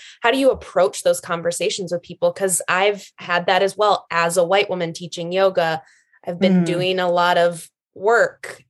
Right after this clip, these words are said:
Speaker 1: to figure out what my role is, um, sometimes for better, and I'm sure sometimes for worse.
Speaker 2: Yeah. I, I mean, I love all the questions that come because I think when the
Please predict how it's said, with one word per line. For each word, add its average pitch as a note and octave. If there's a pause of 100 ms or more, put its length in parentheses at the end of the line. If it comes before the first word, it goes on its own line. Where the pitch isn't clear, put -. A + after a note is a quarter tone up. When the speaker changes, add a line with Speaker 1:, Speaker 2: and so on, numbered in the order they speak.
Speaker 1:
to F3 (1200)
figure F#3+
out G3+
what F#3+
my F3+
role F3
is, - (460)
um, E3 (460)
sometimes F#3+
for G3
better, F3+
and E3+
I'm F3
sure F3+
sometimes E3
for D3+
worse. - (720)
Speaker 2:
Yeah. E3 (180)
I, G3+ (460)
I A3
mean, G3 (500)
I G#3
love F#3+ (180)
all F3
the E3+
questions E3+
that -
come F3+
because F#3
I F#3
think F#3
when F3+
the D#3+